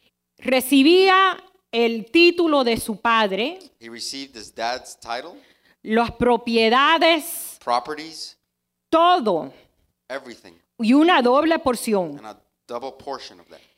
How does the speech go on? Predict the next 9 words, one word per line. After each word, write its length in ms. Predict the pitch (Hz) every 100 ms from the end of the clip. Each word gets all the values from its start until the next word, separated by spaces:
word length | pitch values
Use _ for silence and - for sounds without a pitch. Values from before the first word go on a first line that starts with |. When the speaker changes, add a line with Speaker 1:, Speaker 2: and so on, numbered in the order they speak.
| _
Speaker 1:
Y 140 | - 269
el 580 | 277 277 269 269 - _ _ _
que 200 | 247 262
era 160 | 370 349
segundo 1040 | - 277 339 339 277 208 214 311 - _ _ -
Speaker 2:
And 140 | 113
the 100 | 107
second 600 | - 147 - 131 120 120 _ -
son, 280 | - 110